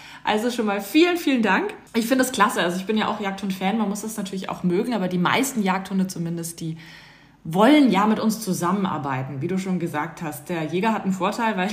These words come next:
<laughs> er macht halt was mit seinem Hund. Weiß nicht, ob du mir zustimmst, aber die meisten wollen ja mit einem zusammenarbeiten. Das sind ja Jagdgehilfen. Und wenn man dann einfach eine entsprechende Auslastung bietet, kann das ein ganz, ganz tolles Miteinander sein.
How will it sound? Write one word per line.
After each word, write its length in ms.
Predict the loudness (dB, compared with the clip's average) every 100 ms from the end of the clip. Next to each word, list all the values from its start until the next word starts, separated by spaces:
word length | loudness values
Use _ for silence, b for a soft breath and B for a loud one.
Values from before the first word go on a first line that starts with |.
| -6
<laughs> 120 | -6
er 340 | -2 0 0 -6 B B B
macht 300 | 2 2 2
halt 180 | -2 -2
was 180 | -4 -6
mit 120 | -8
seinem 260 | -8 -8 -6
Hund. 240 | -6 -6 B B B B _
Weiß 200 | -6 0
nicht, 220 | 2 2
ob 80 | 0
du 100 | 0
mir 160 | 0 0
zustimmst, 480 | 0 -2 0 -2 0
aber 120 | 0
die 80 | 4
meisten 380 | 4 4 0 -2
wollen 320 | 2 2 2
ja 260 | 2 2 0 B B B _
mit 180 | -4 -2
einem 200 | -2 -4
zusammenarbeiten. 720 | -6 -8 -8 -6 -8 -8 -8
Das 100 | -8
sind 160 | -6 -4
ja 80 | -2
Jagdgehilfen. 840 | -2 -2 -4 -4 -2 -2 -4 -6 B B B -8
Und 420 | -2 0 0 -2 -6
wenn 160 | -6 -2
man 180 | 0 2
dann 220 | 0 0
einfach 260 | -4 -6
eine 120 | -2 -2
entsprechende 460 | -4 -8 -4 -4
Auslastung 440 | -4 -4 -6 -4 -2
bietet, 540 | -2 -2 -4 -4 -10
kann 180 | -6 -4
das 260 | -4 -6 -6
ein 200 | -6 -4
ganz, 220 | -4 -4
ganz 200 | -6 -8
tolles 280 | -6 -6 -6
Miteinander 420 | -8 -6 -4 -4
sein. 200 | -4